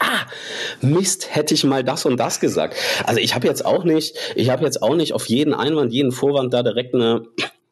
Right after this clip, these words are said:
eine, eine geile Antwort parat. So den größten Teil ist halt sehr, sehr unkreativ. Ja, das hast du schon mal gehört. „Nee, meine Frau macht bei uns die Buchhaltung, das muss ich noch mit der besprechen.“ „Alles klar, hol die rein. Pass mal auf,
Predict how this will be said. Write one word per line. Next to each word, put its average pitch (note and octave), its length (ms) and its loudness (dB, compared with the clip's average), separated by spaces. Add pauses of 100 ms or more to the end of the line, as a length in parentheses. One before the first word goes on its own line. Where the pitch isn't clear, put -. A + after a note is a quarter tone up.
(280)
eine, A2 140 4
eine G#2+ 180 2
geile G#2+ 280 0
Antwort A2 380 0
parat. D2 480 0
So G2 120 0
den G#2+ 220 0
größten D3+ 800 0
Teil D3+ 380 0
ist - 160 -2
halt - 120 0
sehr, C#3 240 2
sehr D3 240 0
unkreativ. F2+ 880 0 (300)
Ja, G#2+ 220 2
das A#2+ 280 -4
hast B2+ 180 0
du C3+ 40 0
schon B2 220 2
mal B2 80 2
gehört. A2+ 400 0 (480)
„Nee, B2+ 360 2
meine A2+ 240 2
Frau B2+ 240 0
macht B2+ 180 -2
bei A#2 80 2
uns A2+ 140 0
die A2+ 80 -2
Buchhaltung, A#2 500 0
das G#2 100 2
muss A2+ 160 2
ich G#2+ 100 -2
noch G#2 140 0
mit - 160 0
der G#2 100 0
besprechen.“ - 520 -2 (120)
„Alles A2 240 0
klar, G#2+ 200 2
hol A#2+ 160 4
die A2+ 80 2
rein. C3 300 0 (140)
Pass A#2 180 0
mal - 120 4
auf, D3 260 2